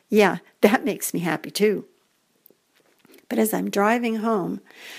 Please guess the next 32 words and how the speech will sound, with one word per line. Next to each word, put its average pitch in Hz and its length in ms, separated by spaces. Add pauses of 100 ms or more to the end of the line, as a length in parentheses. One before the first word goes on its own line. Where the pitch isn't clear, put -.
(120)
I 208 120
remember 240 500
that 175 140
my 196 160
donkey 214 480
experience 165 800
didn't 254 340
start 214 400
out 214 300
with 185 180
scenes 175 420
from 180 200
the 180 100
peaceable 196 480
kingdom. 190 460 (1120)
I'd 269 140
gotten 392 280
the 226 80
donkeys 175 680
as 196 180
companions 220 720
for 190 160
my 185 160
daughter's 202 360
horse, 170 260
Phantom. 185 560 (760)
But 262 140
Phantom 330 500
spent - 540
six - 360
solid 214 420
weeks 156 440